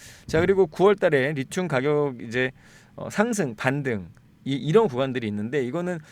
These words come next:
장시성에서 광산 채굴 중단을 하면서 있었던 이슈인데요. 삼 개월간 또 연장을 할 수 있다고 하기 때문에 장시성에서 연장을 하게 되면 당연히 탄산 리튬 가격이 또 상승을 할 겁니다. 그러니까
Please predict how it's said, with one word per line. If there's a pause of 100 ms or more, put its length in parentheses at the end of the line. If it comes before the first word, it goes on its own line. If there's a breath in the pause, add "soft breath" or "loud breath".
(160 loud breath)
장시성에서
광산
채굴
중단을
하면서
있었던
이슈인데요. (260 loud breath)
삼
개월간
또
연장을
할
수
있다고
하기
때문에 (520 soft breath)
장시성에서 (120)
연장을
하게
되면
당연히 (300 soft breath)
탄산
리튬
가격이
또
상승을
할
겁니다.
그러니까